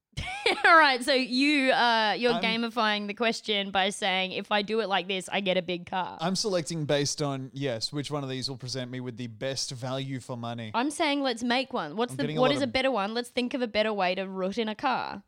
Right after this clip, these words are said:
Speaker 2: Okay, uh, complete your journey.
Speaker 1: Okay.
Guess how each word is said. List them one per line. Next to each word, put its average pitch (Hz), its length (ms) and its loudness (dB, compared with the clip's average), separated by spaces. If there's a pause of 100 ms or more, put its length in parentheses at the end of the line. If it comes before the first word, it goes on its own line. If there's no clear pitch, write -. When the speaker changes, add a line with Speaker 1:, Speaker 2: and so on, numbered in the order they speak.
(140)
Speaker 2:
Okay, 156 520 -2
uh, 151 240 -2
complete 170 400 -2
your 175 140 -2
journey. 131 480 -6 (180)
Speaker 1:
Okay. 202 300 0